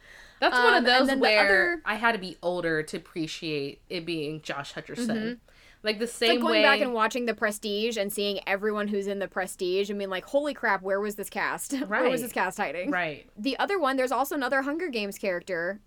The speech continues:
Speaker 2: in there, um, Jenna Malone, who plays Joanna Mason.
Speaker 1: Love, yep, correct, correct.
Speaker 2: Mm-hmm.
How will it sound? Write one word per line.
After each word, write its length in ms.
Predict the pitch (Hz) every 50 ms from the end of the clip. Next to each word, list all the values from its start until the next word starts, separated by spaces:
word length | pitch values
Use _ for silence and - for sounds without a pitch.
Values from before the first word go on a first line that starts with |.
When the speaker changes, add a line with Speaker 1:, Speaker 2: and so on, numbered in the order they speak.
| _
Speaker 2:
in 180 | - 196 196 190
there, 380 | 180 165 151 151 190 226 226 _ _ _ _ _ _ -
um, 440 | 208 202 196 196 190 190 190 196 196 - _ _ _ _ _ -
Jenna 260 | 208 196 233 226 247
Malone, 520 | 247 240 240 240 269 320 311 233 196 185 190
who 120 | 190 220 220
plays 260 | 226 220 208 214 214
Joanna 280 | 220 208 208 208 208
Mason. 500 | 208 214 254 311 285 226 175 120 113 180 - - - -
Speaker 1:
Love, 320 | 190 175 170 165 170 170 180
yep, 420 | 175 180 196 254 277 - - - -
correct, 560 | - 196 180 202 233 226 - _ - - - - - - - -
correct. 600 | - - 175 175 175 165 156 - - - - - - - - _
Speaker 2:
Mm-hmm. 260 | 202 202 - 214 240